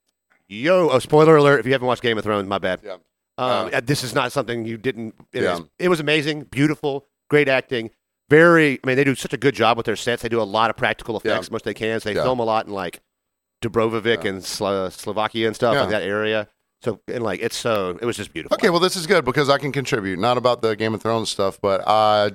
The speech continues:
Speaker 2: I'm finishing a series called Perfume on Netflix. So there was a movie back in the day called Perfume, and it was about Jean-Baptiste Grenouille, and he was born in a, um, his mother had him while she was working at a fish stall.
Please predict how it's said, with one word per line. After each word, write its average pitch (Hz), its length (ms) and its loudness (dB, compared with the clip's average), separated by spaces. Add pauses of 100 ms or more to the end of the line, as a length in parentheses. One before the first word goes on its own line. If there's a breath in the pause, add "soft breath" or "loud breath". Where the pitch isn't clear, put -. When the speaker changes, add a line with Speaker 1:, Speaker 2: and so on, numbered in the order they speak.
(120)
Speaker 2:
I'm 101 260 2
finishing 117 420 -2
a 98 40 -2
series 104 260 -2
called 104 240 0
Perfume 110 540 -4
on 98 240 -2
Netflix. - 600 -2 (680)
So - 140 -2
there 135 140 0
was 135 140 0
a 117 40 -6
movie 135 460 -4 (640)
back 113 200 0
in 120 60 -4
the 110 60 -2
day 107 140 0
called 101 280 -2
Perfume, 95 640 -4 (280)
and 101 120 -4
it 98 40 -4
was 95 140 -6
about 98 260 0
Jean-Baptiste 117 720 -2
Grenouille, 110 580 -2 (420)
and 107 360 -4
he 120 100 -6
was 107 160 -6
born 117 420 0
in 107 200 -2
a, 101 180 -2
um, 85 540 -2 (240)
his 117 160 -4
mother 110 560 2 (760)
had 123 260 2
him 107 200 -2
while 98 180 2
she - 160 -6
was 98 200 -4
working 107 340 -2
at 95 80 0
a 85 40 -4
fish - 380 -2
stall. 123 480 0